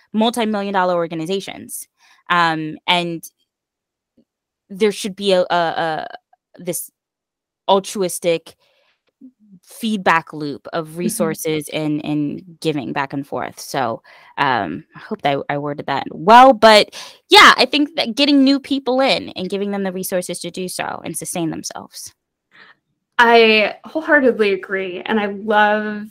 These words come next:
Speaker 2: the idea of apprenticeship programs, and I think I was just talking about that in a, in a different context. Um, so I'll have to have you back to talk about what the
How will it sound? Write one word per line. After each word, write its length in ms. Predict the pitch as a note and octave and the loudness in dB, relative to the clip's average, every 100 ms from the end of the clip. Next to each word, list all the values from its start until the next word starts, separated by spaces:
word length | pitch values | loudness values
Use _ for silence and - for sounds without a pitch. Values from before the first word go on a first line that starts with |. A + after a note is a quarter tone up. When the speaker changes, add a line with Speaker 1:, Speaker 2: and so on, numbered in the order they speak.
| - | -8
Speaker 2:
the 460 | A#3 G#3+ G#3 F#3+ F#3+ - | -6 -4 -2 -4 -6 -4
idea 680 | F#3+ F#3 F#3 F#3 F3+ F3+ - G#3 | -2 -4 -4 -6 -4 -8 -8 -8
of 640 | F3+ F3 F3 F3+ - A3 _ - | -6 -6 -8 -12 -16 -20 _ -12
apprenticeship 680 | - G#3+ G3 F#3+ - F#3 | -6 -6 -4 -8 -8 -10
programs, 840 | - - G3 - - B1+ - B3 - | -8 -8 -6 -6 -8 -8 -12 -14 -10
and 100 | G#3 | -8
I 80 | G3 | -4
think 160 | - | 0
I 40 | B3 | 2
was 120 | A3+ | 2
just 220 | A3 - | 0 0
talking 360 | - - G3+ G3 | 0 0 -4 -4
about 280 | F#3 F3+ | -4 -4
that 200 | F3 F3+ - | -2 -2 -2
in 120 | F#3+ | -6
a, 240 | F3+ F3 - _ _ _ _ - | -6 -8 -14 _ _ _ _ -2
in 100 | A3+ | 0
a 100 | G3 | 0
different 380 | G3 F#3+ F#3+ | -6 -8 -10
context. 840 | - G3 F#3 - G3 - - - _ - | -6 -8 -8 -12 -16 -18 -20 -20 _ -10
Um, 480 | G#3 - - A3 - _ _ _ _ _ - | -8 -8 -8 -12 -12 _ _ _ _ _ 2
so 100 | A#3+ | 4
I'll 60 | B3+ | 4
have 100 | B3+ | 4
to 60 | |
have 200 | C4 B3+ | 6 6
you 140 | A#3+ G#3+ | 6 4
back 380 | G#3+ G3+ - | 6 6 4
to 120 | - A3+ | -4 -4
talk 300 | G3+ F#3+ - | -4 -6 -4
about 240 | F#3 F3 | -6 -6
what 220 | G3+ - | -10 -6
the 360 | F#3+ F#3 F#3+ | -4 -4 -8